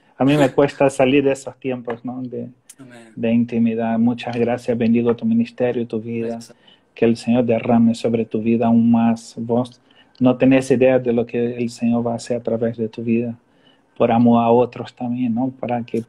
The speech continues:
Speaker 1: pueda llevar su amor a través de, de naciones. Te quiero mucho y nos
Speaker 2: Amén.
Speaker 1: estamos viendo el lunes en el devocional.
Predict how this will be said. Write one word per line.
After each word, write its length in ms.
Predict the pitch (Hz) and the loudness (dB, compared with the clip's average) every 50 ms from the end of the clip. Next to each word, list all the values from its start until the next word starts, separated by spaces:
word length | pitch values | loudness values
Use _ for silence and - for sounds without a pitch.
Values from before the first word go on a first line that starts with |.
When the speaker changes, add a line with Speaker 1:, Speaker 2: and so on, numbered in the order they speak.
| _ _ | _ _
Speaker 1:
pueda 260 | - 127 127 123 127 | 2 2 4 4 2
llevar 400 | 123 - - 120 117 123 120 123 | 0 -2 -4 -4 -4 -4 -4 -4
su 180 | - - - 131 | -6 -6 -4 -2
amor 420 | 120 117 117 123 127 131 131 127 - _ _ _ _ _ _ _ _ _ _ _ | 0 0 0 0 0 0 -2 -4 -8 _ _ _ _ _ _ _ _ _ _ _
a 140 | 113 113 113 | -8 -8 -4
través 440 | - 110 117 117 123 120 120 117 - | -2 -2 -2 0 0 0 0 0 0
de, 300 | 123 117 113 113 110 107 | 0 0 0 -2 -4 -6
de 180 | 113 113 110 | -6 -4 -4
naciones. 800 | 110 113 117 - - - 240 123 117 110 107 107 - - - _ _ _ _ _ _ _ _ _ _ _ _ _ _ _ | -2 -2 -4 -6 -4 -2 0 0 2 0 0 -4 -8 -18 -20 _ _ _ _ _ _ _ _ _ _ _ _ _ _ _
Te 140 | - 110 101 | -4 -4 0
quiero 300 | - 131 127 131 131 120 | 2 2 2 4 4 4
mucho 580 | 123 131 135 139 131 135 - 147 135 135 - - | 4 4 4 2 2 -2 -4 -6 -6 -6 -8 -8
y 420 | - 135 117 113 117 113 113 113 113 | -6 -2 -2 0 0 0 0 0 2
nos 20 | 117 | 2
Speaker 2:
Amén. 140 | 120 127 - | 0 0 0
Speaker 1:
estamos 340 | - 147 147 151 143 139 135 | 0 2 2 2 2 2 2
viendo 220 | 151 151 151 147 131 | 2 2 2 0 0
el 140 | - 143 131 | 2 2 2
lunes 520 | 139 151 151 139 135 123 117 117 - - - 196 165 | 4 2 2 2 0 0 -2 -4 -10 -18 -20 -14 -10
en 160 | 131 120 113 | -6 -4 -2
el 180 | 117 117 113 110 | -2 -2 -2 0
devocional. 640 | 120 113 120 120 117 - - 120 120 120 117 117 | -2 -2 -2 -4 -6 -8 -10 -8 -6 -6 -6 -6